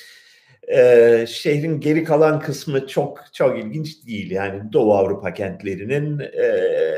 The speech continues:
üç aşağı beş yukarı hepsi aynı, e, dışarısı. Fakat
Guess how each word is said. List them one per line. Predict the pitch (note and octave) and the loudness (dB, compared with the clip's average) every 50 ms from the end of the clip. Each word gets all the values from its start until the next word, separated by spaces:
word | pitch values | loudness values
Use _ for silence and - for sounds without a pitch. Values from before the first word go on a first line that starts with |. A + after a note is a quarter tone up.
| E2 | -2
üç | F2 F#2+ A#2 A2 - - | 0 0 -2 -2 -2 -8
aşağı | E2+ - - - E2 B2+ B2 | -10 -8 -6 -2 -2 0 0
beş | - G#2 - - | 0 -2 -2 -6
yukarı | - - - B2 C#3 | -4 -2 0 2 2
hepsi | C3+ B2+ - - - - A2+ B2+ C3 - | 2 0 -2 -4 -8 -6 -2 -2 -2 0
aynı, | - A#2+ A#2 A#2 A2+ G2 F2+ F2 - _ _ _ - | 2 2 2 2 2 0 -4 -6 -8 _ _ _ -4
e, | A#2 G#2 F#2 E2+ F2+ F2 - | -2 0 0 -2 -4 -8 -14
dışarısı. | - - - F2 - - - - _ - | -16 -18 -16 -16 -18 -18 -20 -12 _ -4
Fakat | C#3+ C#3 D#3 C#3+ - - | 0 2 2 0 0 -4